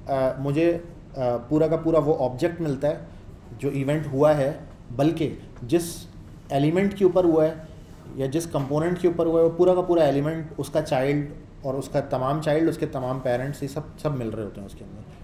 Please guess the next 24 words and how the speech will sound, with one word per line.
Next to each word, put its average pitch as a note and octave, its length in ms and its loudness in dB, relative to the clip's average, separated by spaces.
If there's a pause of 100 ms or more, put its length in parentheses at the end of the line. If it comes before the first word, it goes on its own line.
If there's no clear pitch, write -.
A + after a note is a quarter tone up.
(160)
ठीक D#3 120 -10
है। F3+ 60 0
यानी D3 160 -2
तमाम D3 340 -2
parent D3+ 260 2
का D3+ 60 0
मतलब D#3 320 0
parent, C3+ 360 0
उसके C3+ 200 -6
ऊपर C#3 180 0
parent, C3 340 -2
उसके B2+ 180 -6
ऊपर C3 120 -4
parent, B2 400 -4 (400)
तो D#3 60 -2
मैं E3 140 -2
पूरे F#3+ 240 4
को F3 100 4
get C3+ 220 2
कर A#2 120 -6
सकता G2+ 300 -10
हूँ। - 120 -16 (480)
तो G3 140 -2
इस A#3+ 200 0